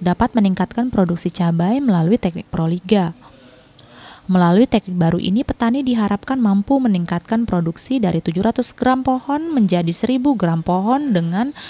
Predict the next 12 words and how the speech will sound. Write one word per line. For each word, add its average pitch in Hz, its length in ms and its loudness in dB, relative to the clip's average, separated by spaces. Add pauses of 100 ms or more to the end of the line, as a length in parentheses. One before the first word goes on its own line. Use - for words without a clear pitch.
(200)
perlakuan 180 480 0
tertentu, 247 560 -2
mulai 220 400 0
dari 185 480 0
bibit, 185 400 0 (160)
pemupukan, 202 640 -4
pemeliharaan, 180 800 -2
dan 175 160 0
pengendalian 170 480 -2
hama 269 320 -2
secara 202 320 -4
intensif. 175 720 -2